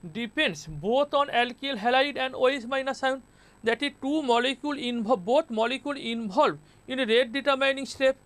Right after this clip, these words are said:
So it is called bimolecular, S N two,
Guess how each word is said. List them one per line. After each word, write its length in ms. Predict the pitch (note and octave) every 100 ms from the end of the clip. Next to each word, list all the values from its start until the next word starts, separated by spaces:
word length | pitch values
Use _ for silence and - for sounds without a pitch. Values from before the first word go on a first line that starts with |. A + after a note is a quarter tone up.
| _ _
So 200 | - C4+
it 240 | C4+ A3+ A3+
is 160 | C4+
called 380 | - A#3+ F4+ F3+
bimolecular, 840 | D#3+ F#3 G#3 F#3 F3 D3+ E3+ D#3+ C#3 -
S 220 | G#3+ -
N 160 | B3 A#3+
two, 240 | D4+ A3